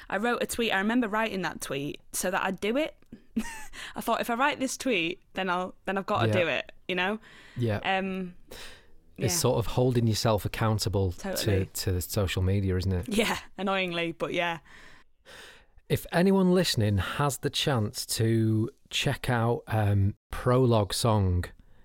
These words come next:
Speaker 2: it's a th-, it is incredible because <laughs> it really made me belly laugh when I heard it, 'cause it's a beautiful piece of music, but not just that.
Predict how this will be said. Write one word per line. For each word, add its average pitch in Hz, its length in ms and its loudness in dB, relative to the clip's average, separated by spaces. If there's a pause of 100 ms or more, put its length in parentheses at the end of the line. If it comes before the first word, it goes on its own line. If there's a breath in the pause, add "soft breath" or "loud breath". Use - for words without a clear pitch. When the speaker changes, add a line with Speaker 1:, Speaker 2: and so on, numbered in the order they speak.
(120)
Speaker 2:
it's 123 220 0
a 117 60 0
th-, - 160 -10
it 131 200 0
is 117 220 4
incredible 110 680 2 (240)
because 127 320 4 (280 loud breath)
<laughs> - 260 -20
it 220 1400 -2
really 147 340 8
made 127 260 6
me 127 100 6
belly 123 320 4
laugh 117 280 4
when 117 120 4
I 107 40 4
heard 110 260 4
it, 104 140 0
'cause 113 120 -2
it's 135 160 2
a 123 40 2
beautiful 165 420 6
piece 147 280 2
of 117 80 4
music, 131 440 4
but 131 100 0
not 147 220 2
just - 260 0
that. 147 280 2